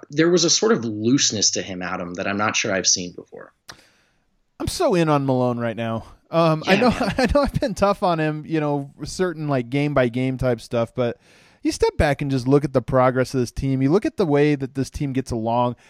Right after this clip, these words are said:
Speaker 2: how there's a culture of, like, hard, it's not just a culture of nice guys. It's a culture of hard work. I mean, these guys all seem to like to be in the gym. Um, I, I just think I've, I've always thought we have been, you know, under, uh, sleeping on him a little bit, but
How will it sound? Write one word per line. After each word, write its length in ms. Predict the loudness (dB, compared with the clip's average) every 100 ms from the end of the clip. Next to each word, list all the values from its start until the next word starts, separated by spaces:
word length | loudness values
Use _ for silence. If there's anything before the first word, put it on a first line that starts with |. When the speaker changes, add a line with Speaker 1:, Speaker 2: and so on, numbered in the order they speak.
| _
Speaker 2:
how 120 | 2
there's 180 | 2 2
a 40 |
culture 500 | -4 -2 -2 -2 0
of, 140 | 0 2
like, 160 | 0 0
hard, 320 | -2 0 0 -6 -14 0
it's 120 | 2
not 140 | 2
just 180 | 0 -2
a 60 | 0
culture 360 | 2 2 4
of 60 | 2
nice 300 | 2 0 0
guys. 520 | 2 4 4 2 -4 -16 _ -2
It's 160 | -2
a 60 | 0
culture 260 | -2 0 0
of 100 | 0
hard 320 | 2 4 4
work. 460 | 4 2 2 -4 _ _ -6
I 80 |
mean, 120 | -2 -2
these 140 | 0
guys 240 | 0 2
all 140 | 2 0
seem 220 | -2 0
to 60 | 2
like 300 | 2 2 -2
to 60 |
be 120 | 2 2
in 80 | 2
the 80 |
gym. 480 | -2 0 2 2 0 -8 _ _ _
Um, 460 | 4 6 8 6 2
I, 140 | 2 2 2
I 20 |
just 220 | 2 0
think 340 | 2 0 0 -12 _ _ _ _ -20 -20 4
I've, 180 | 4 6
I've 180 | 4 4
always 460 | 4 6 6 4 4
thought 260 | 2 4
we 140 | 2 2
have 360 | 6 4 4 4
been, 520 | 4 4 2 -2 0
you 120 | 2
know, 240 | 4 2 -2 -14 -20 -20 _ 0
under, 380 | 0 6 6 6
uh, 80 | -2
sleeping 480 | 0 2 2 0 0
on 160 | 2
him 140 | 2 2
a 60 |
little 200 | 4 4
bit, 240 | 6 4 4
but 140 | -2